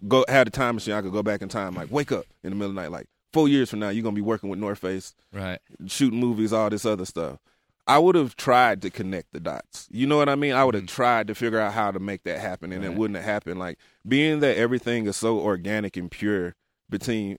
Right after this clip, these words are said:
Speaker 1: me and Conrad, like, it's not forced. It wasn't like, "Oh, this Conrad, let me try to get," like, I couldn't care less. And that's one thing about Conrad is when you do,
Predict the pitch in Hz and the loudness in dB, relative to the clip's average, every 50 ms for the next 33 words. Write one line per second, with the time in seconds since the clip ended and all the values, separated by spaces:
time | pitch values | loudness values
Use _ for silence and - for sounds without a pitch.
0 | - _ 95 101 101 101 95 87 - - 90 90 87 82 82 80 73 73 64 76 | -12 _ -6 -4 -4 -4 -4 -6 -8 -8 -8 -8 -8 -10 -10 -10 -10 -10 -8 -8
1 | 87 80 80 78 - - _ _ _ _ _ _ _ _ - 127 123 160 180 175 | -8 -8 -8 -8 -10 -14 _ _ _ _ _ _ _ _ -4 -2 0 2 2 4
2 | 135 107 - - 123 143 147 143 139 131 - 131 139 139 135 123 127 120 117 110 | 2 2 0 2 4 6 6 6 4 4 2 2 4 4 4 2 2 0 -2 -2
3 | 104 92 - - _ _ _ _ - 175 233 233 208 202 185 - 233 220 202 202 | -2 -4 -6 -10 _ _ _ _ -2 0 0 2 0 0 0 0 0 0 0 0
4 | 196 196 190 202 208 208 185 - 214 196 190 196 180 - 160 - - - _ - | 0 0 0 -2 -2 -4 -4 -4 -4 -4 -4 -4 -8 -10 -14 -16 -18 -20 _ -6
5 | 113 117 135 143 143 120 _ - - 151 131 120 - 147 131 120 117 123 127 113 | -2 0 0 0 0 -2 _ -4 -4 -2 -2 0 2 2 2 4 4 2 2 0
6 | 92 92 - - 104 113 110 113 123 131 131 117 113 120 127 131 135 - - 113 | -2 -4 -8 -4 -2 -2 0 2 0 0 0 0 0 0 0 0 0 -2 -4 -6
7 | 110 104 101 92 98 113 127 113 - - 104 95 95 92 92 92 92 90 98 101 | -4 -4 -4 -2 0 2 2 2 0 -2 -4 -4 -4 -4 -4 -4 -6 -6 -6 -6
8 | 107 110 113 117 127 131 120 110 | -4 -4 -2 0 0 0 0 -2